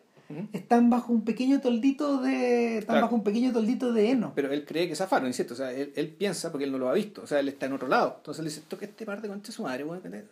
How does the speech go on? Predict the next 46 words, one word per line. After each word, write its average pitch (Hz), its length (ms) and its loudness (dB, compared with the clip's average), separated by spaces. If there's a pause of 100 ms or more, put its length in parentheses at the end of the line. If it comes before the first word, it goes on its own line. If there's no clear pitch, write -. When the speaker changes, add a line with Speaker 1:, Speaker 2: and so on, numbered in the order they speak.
(140)
Speaker 1:
zafaron 392 480 -4
de 403 60 -4
nuevo, 440 320 4
weón". 131 100 -8 (160)
De 175 140 4
nuevo 262 380 6
evitaron 233 380 2
estar 214 320 2
donde, 196 300 -2 (100)
donde, 180 280 -4
donde, 160 380 -8
donde 147 320 -4
calentaban 139 380 -4
las 127 100 -6
papas, - 260 -10
donde 139 160 0
quemaban 135 220 0
las - 100 -4
papas. - 240 -12 (640)
¿Cachai? 175 360 -4
Pues 294 220 -8
sí, 294 80 -10
es - 80 -6
cierto, 415 300 0
digamos, 127 200 -4
¿cachai? - 300 -14
Pero 190 220 2
después 175 260 0
te 180 100 -4
muestra 170 280 0
una 165 100 0
escena 170 180 -2
que 151 60 4
también 127 220 -2
es 147 100 -6
bien 165 140 -6
llamativa, 170 320 2
porque - 140 -8
en - 40 -14
el - 40 -18
fondo 160 160 -8
es - 20 -6
un 143 80 -6
enjambre 143 500 -4
negro, 143 480 -4
¿cachai? 117 300 -18